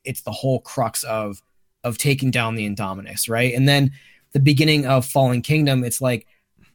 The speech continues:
that entry with the T-Rex is so powerful and so good that, like, you're satiated through the rest of the movie not seeing the T-Rex until, like, you know, the volcano sequence, you get, like, a shot or two, and then the final, you get a shot or two. But, like, the T-Rex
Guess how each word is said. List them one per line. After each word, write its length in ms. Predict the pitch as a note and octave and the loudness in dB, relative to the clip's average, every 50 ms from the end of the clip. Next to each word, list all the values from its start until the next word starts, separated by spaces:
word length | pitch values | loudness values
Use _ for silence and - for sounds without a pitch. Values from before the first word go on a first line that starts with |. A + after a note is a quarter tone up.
| _ _ - | _ _ -2
that 260 | D3 C#3+ D3+ - _ - | -2 -2 -2 -4 _ -2
entry 500 | E3 F3 G3 - - - F3+ E3+ D3+ C#3 | 0 2 2 2 2 0 2 2 4 4
with 140 | C3 C3+ - | 2 0 -2
the 60 | - | -4
T-Rex 460 | B2 - - D3+ C#3+ C#3 B2+ A#2+ - | -6 -2 0 2 2 2 2 0 -2
is 180 | - C3 A#2+ - | -6 -6 -6 -4
so 300 | - - - C3+ B2 B2+ | -4 -2 -2 -2 -2 -4
powerful 560 | B2+ - - C3 A#2+ B2 C3+ C3 - D3+ C#3 | -4 -6 -8 -6 -4 -4 -4 -4 -4 -4 -4
and 140 | B2 A#2+ A2+ | -4 -4 -6
so 180 | - - C3 B2 | -4 -2 -4 -4
good 340 | G#2+ A2+ A#2+ A#2 C3 D3+ | -4 -4 -4 -4 -4 -2
that, 140 | C#3 C3 A#2 | -4 -4 -4
like, 240 | B2+ B2 B2 A#2 - | -2 -4 -4 -2 -2
you're 80 | C#3 C3+ | -2 -2
satiated 640 | - - E3 D#3+ F3 D#3+ - E3 D3+ C#3 C3+ B2 | 0 2 2 2 2 2 2 2 2 2 2 0
through 100 | - C#3+ | 0 0
the 60 | C#3 C3 | 0 0
rest 300 | B2 C3 C3 B2+ - C3 | 0 0 0 0 -2 -4
of 60 | A#2+ | -4
the 60 | A#2 | -4
movie 460 | A#2 C3 C3+ B2+ A#2+ A#2+ A#2 A2+ A2 _ _ _ _ _ _ _ _ - | -2 -2 -2 -2 -2 -4 -4 -6 -8 _ _ _ _ _ _ _ _ -6
not 260 | - B2+ C#3 C#3 B2+ - | -2 0 2 2 2 2
seeing 180 | - D3 C#3+ | 2 2 2
the 80 | C3 B2+ | 0 0
T-Rex 440 | B2+ - C#3 C3+ C#3+ C#3+ C#3 - - | 0 0 2 2 2 2 0 0 -2
until, 320 | E3+ - - B3+ B3+ A#3+ | -2 0 2 2 4 4
like, 180 | A3+ A3 G#3+ A3+ | 4 4 2 2
you 60 | A3+ | 0
know, 200 | A3+ A3 A3+ A3+ | 0 2 0 0
the 120 | G#3 G#3+ G#3 | 0 -2 -2
volcano 460 | G3 G#3+ G3+ - - G3+ G3 F#3 E3 | -2 -4 -4 -2 -2 -2 -2 0 -2
sequence, 340 | D3+ - D3+ C3+ D3 C3 C3 | -2 -4 -2 -2 -2 0 0
you 60 | C3+ | 0
get, 140 | C#3+ D#3+ C3 | 0 0 -2
like, 120 | D3 C3+ | -2 -2
a 60 | C#3 | 0
shot 340 | C3+ - - D#3 E3 C3 B2 | -2 0 0 0 0 0 0
or 80 | A#2+ A#2 | -2 -4
two, 400 | - - C3+ A#2 G#2 G2+ G#2 _ _ _ _ _ _ _ | -6 -4 -6 -6 -6 -8 -14 _ _ _ _ _ _ _
and 120 | - C#3 D3 | -2 0 2
then 160 | D3 C#3+ C#3+ | 2 2 2
the 60 | C#3+ C#3 | 0 0
final, 360 | - - E3+ D#3+ D3+ C#3 B2+ | 0 0 2 2 2 2 2
you 140 | B2+ B2+ B2+ | 2 2 0
get 100 | C#3 C3+ | 0 0
a 60 | B2+ | -2
shot 260 | - - D3 C3+ C3+ | -2 -2 0 0 0
or 60 | B2+ | 0
two. 240 | A#2+ - - B2+ A#2+ | -2 -2 -4 -4 -4
But, 120 | A2+ A2+ | -4 -6
like, 180 | A#2+ B2+ B2 - _ _ _ _ _ _ _ - | -4 -4 -4 -6 _ _ _ _ _ _ _ -4
the 80 | D3+ D3 | -2 -2
T-Rex 680 | C#3+ - A3 B3 A#3 F#3 F#3 F3 D#3+ - - - - | 0 2 4 4 4 4 4 2 2 0 -4 -10 -10